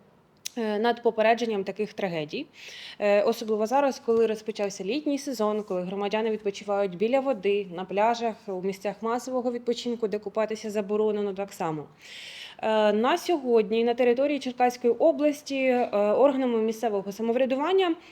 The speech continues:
визначено шістнадцять офіційних, е, пляжів, які мають відповідну інфраструктуру.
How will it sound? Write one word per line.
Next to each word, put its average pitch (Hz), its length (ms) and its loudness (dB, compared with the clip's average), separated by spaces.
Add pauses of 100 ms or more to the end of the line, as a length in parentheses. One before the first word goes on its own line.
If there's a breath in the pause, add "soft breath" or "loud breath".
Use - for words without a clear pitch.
(100)
визначено 269 600 2
шістнадцять 262 840 -2
офіційних, 247 840 -2 (100)
е, 208 260 0
пляжів, 202 640 0
які 220 260 -2
мають 294 420 2
відповідну 240 580 -2
інфраструктуру. 220 880 -4